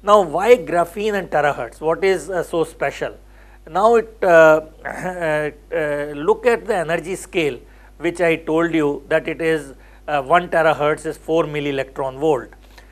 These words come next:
So it has easy access to low energy response of the free carrier conduction. So you have a tool here which is exactly at that energy scale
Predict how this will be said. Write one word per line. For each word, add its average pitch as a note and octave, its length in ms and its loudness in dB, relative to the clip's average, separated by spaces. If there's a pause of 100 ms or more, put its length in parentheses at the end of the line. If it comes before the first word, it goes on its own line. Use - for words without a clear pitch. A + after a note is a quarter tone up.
(120)
So G3+ 140 -4
it G#3 240 -2
has G3+ 300 0
easy G#3 460 -4
access E3+ 560 0
to F#3 140 -4
low F3 240 2
energy F3 380 0
response C#3 720 -2 (300)
of D#3+ 160 2
the E3 120 0
free E3+ 280 -4
carrier D3 380 -2
conduction. C#3 560 -8 (500)
So F3 100 -4
you D#3+ 200 -2
have G3 460 6 (180)
a E3 240 -4 (220)
tool A#3 240 -2
here D3 460 -4 (360)
which F3 220 -4
is F3+ 140 0
exactly G3+ 640 -2
at F3 220 2
that E3 160 0
energy D3 380 -6
scale C#3 480 -4